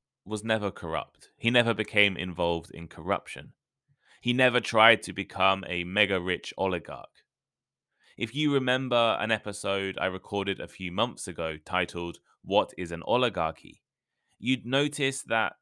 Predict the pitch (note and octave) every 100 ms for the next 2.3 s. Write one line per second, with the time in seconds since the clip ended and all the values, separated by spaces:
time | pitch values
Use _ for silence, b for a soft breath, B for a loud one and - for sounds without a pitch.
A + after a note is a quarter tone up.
0 | _ _ A#2+ C3 C3+ C#3 C#3+ A#2+ G#2+ G#2+
1 | A2 G2+ G2+ F#2+ G2 E2+ E2 G2+ A2+ -
2 | D2 - _